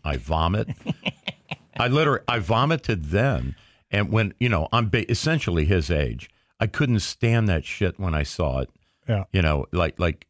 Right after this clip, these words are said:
Speaker 1: I just left the theater. I'm like, "I'm not gonna watch this moronic crap." And it
Speaker 3: All right,
Speaker 1: was
Speaker 3: good for you.
Speaker 1: Yeah,
Speaker 2: Yeah.
Speaker 1: just junk. You know, I'd rather go ro-, watch a,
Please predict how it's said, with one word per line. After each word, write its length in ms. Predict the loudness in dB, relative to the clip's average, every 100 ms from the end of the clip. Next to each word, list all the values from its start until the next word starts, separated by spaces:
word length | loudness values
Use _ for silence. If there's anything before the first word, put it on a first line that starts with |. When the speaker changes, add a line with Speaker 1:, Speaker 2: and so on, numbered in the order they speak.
| -6
Speaker 1:
I 100 | -4
just 320 | -2 -4 -6 -10
left 240 | -6 -6 -6
the 80 | -8
theater. 380 | -6 -4 -4
I'm 140 | -8 -10
like, 160 | -12 -6
"I'm 140 | -4
not 140 | -4 -4
gonna 160 | -6
watch 240 | -6 -6 -6
this 200 | -8 -6
moronic 460 | -4 -4 -8 -12
crap." 340 | -12 -12 -12 -16 _ -6
And 80 | -4
it 40 |
Speaker 3:
All 40 | -2
right, 60 |
Speaker 1:
was 160 | -2 -2
Speaker 3:
good 200 | -6 -4
for 80 | -2
you. 220 | -2 -2
Speaker 1:
Yeah, 160 | 0 -2
Speaker 2:
Yeah. 80 | -2
Speaker 1:
just 280 | -4 -4 -2
junk. 400 | -2 -2 -6 -14 _ _ _
You 80 | 0
know, 100 | 2
I'd 140 | 2 4
rather 280 | 2 2
go 260 | 0 0 2
ro-, 300 | 2 2 2
watch 420 | 0 2 2 2
a, 260 | 0 2